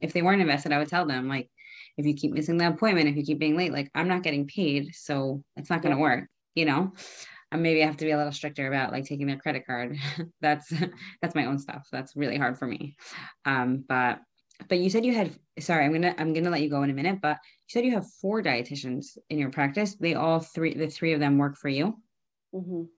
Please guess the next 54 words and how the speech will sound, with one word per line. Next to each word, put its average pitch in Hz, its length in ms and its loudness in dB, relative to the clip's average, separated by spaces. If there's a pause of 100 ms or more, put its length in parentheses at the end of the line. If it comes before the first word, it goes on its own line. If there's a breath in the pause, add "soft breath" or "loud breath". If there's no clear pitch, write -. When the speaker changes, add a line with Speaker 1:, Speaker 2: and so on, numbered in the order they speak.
(160)
Speaker 2:
Yeah. - 100 -18
Speaker 1:
And 160 140 0
that's 160 200 -2
been 151 200 0
since 147 260 -2
you 151 80 -2
started 135 220 -2
taking 135 220 -4
insurance? 135 560 -6 (1040)
Speaker 2:
Um, 254 380 -4
I 233 100 -6
hired 254 360 -2
my 277 200 -6
first 254 220 -4
one 233 120 -8
in 214 180 -4
two - 160 -12
thousand 220 320 -4
eighteen, 214 640 -4
and 202 160 -8
then 196 120 -6
the 196 80 -6
next 208 320 -10
one, 202 320 -6
two 208 140 -8
thousand 196 340 -4
nineteen, 185 840 -6 (760)
and 202 100 -6
then 196 140 -4
I 190 80 -4
think 185 240 -8
the 185 80 -6
next 185 300 -6
one 180 180 -6
was 175 140 -16
twenty 185 280 -4
twenty. 175 560 -4
So 180 260 0
it's, 175 100 -10
like, 180 180 -4
been 185 260 -2
one 185 200 -2
a 185 40 -2
year, 170 580 -2
and 185 100 -4
we 180 80 -2
started 175 320 -4
taking 165 220 -6
Speaker 1:
Wow. 156 120 0
Speaker 2:
insurance 156 380 -8
in 170 100 -12
twenty - 240 -10
twenty, - 320 -12
so. - 260 -20